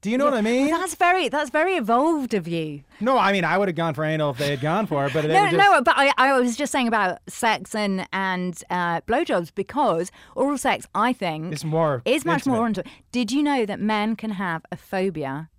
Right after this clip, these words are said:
Speaker 2: of blowjobs?
Speaker 1: Who, what men are those?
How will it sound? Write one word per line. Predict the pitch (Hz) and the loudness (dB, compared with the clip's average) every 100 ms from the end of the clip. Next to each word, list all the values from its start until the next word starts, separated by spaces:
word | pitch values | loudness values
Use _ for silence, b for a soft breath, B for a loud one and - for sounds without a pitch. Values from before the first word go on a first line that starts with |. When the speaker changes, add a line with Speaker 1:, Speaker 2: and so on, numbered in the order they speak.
| _ | _
Speaker 2:
of | - 156 147 | -6 -6 -6
blowjobs? | 151 156 147 117 - - _ - - - _ 170 | -8 -8 -8 -12 -14 -20 _ -20 -20 -20 _ -8
Speaker 1:
Who, | |
what | 185 165 165 185 - _ | -6 -4 -2 -2 -4 _
men | 151 160 143 | -4 -2 -2
are | 131 | -2
those? | 123 95 - | -4 -6 -18